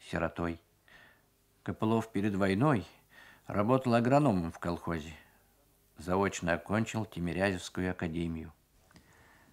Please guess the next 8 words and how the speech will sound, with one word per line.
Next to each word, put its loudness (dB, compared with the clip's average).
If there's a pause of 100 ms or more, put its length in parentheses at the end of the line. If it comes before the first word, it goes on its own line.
(580)
Иван 8
Егорыч 8
выполнил 4
наказ 0
друга. -8 (960)
После 2
смерти 0
матери 2